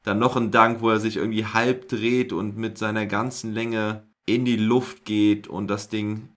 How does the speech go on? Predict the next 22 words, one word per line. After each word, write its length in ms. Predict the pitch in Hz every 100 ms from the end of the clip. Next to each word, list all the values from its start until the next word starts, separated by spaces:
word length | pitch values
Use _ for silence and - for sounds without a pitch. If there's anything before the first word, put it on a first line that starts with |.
| _
halb 300 | - 117 120
aus 160 | 85 -
der 120 | 107
Drehung 380 | 101 107 110 101
reinstopft. 840 | 92 95 113 - 107 104 - - _ -
Das 160 | 101
sah 180 | 101 101
ziemlich 380 | 98 104 98 -
cool 160 | 110 71
aus. 260 | 98 101
Middleton 460 | 113 117 120 120 107
und 340 | 92 107 104 - - 104
Jrue 280 | 101 110 110
Holiday 380 | 113 113 104
hatten 260 | 107 107 107
beide 240 | 101 101
jeweils 420 | 104 101 107 104 -
sechs 400 | - 95 117 117
aus 300 | - 104 104
siebzehn 840 | 123 127 - - 113 110 110 107 _
für 180 | - 104
sechzehn 760 | 95 107 - - 107 104 101